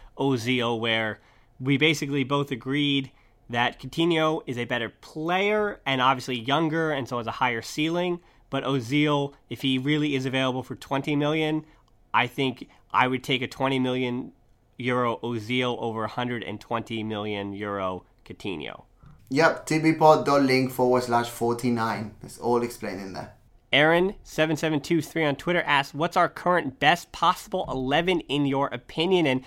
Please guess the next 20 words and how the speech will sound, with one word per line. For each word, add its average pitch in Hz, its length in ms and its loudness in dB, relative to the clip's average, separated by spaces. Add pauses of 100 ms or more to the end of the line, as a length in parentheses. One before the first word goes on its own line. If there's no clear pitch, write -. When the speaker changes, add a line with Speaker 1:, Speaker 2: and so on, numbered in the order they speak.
(220)
Speaker 1:
we 165 100 0
get 240 180 4
this 214 160 0
question 190 260 2
a 135 40 0
lot, 190 260 6
but 165 80 -2
I 156 40 0
think 220 140 -4
it 220 140 -2
changes 180 500 0
as, 110 260 -6
as 117 300 -10 (220)
players' 151 300 2
stock 147 340 4
goes 135 200 -2 (120)
up 147 240 0
and 123 120 -2
down. 135 320 2
And 117 120 -2